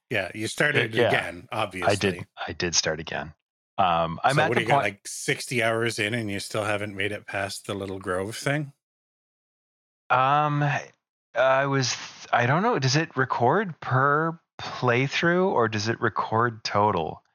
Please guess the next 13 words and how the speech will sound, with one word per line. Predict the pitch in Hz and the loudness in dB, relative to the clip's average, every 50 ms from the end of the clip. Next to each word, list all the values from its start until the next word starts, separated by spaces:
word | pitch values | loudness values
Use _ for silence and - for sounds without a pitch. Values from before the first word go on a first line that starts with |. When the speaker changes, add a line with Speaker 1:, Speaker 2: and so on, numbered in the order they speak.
| _ _ - - - - _ _ _ | _ _ -20 -20 -20 -20 _ _ _
Speaker 2:
'Cause | - 120 113 | -2 0 2
I | 120 120 | 2 2
had | 143 165 185 | 2 0 -2
thirty-two | - - 139 143 143 147 139 - - 131 120 110 | -2 0 2 2 2 0 -2 0 0 2 4 4
hours | 104 104 107 107 101 98 95 90 82 - - | 4 4 4 2 2 2 0 0 -2 -4 -4
into | - 104 95 90 95 | -2 -4 -4 -4 -6
the | 92 87 | -8 -8
previous | - - 95 95 87 95 92 90 85 82 - - - | -4 -2 0 0 2 2 2 2 2 0 -2 -4 -4
playthrough | - - 92 87 85 - - 90 87 87 87 82 | -4 -2 -2 -2 0 0 -2 0 0 0 0 -2
and | 90 90 85 | -2 -2 0
I | 85 87 | 0 0
was | 85 85 85 82 - 87 78 - _ _ _ _ _ _ _ _ _ _ _ _ _ _ _ _ | 0 -2 -2 -2 -4 -6 -8 -10 _ _ _ _ _ _ _ _ _ _ _ _ _ _ _ _
about | 98 92 90 98 107 110 110 113 | 0 2 2 2 2 2 0 -2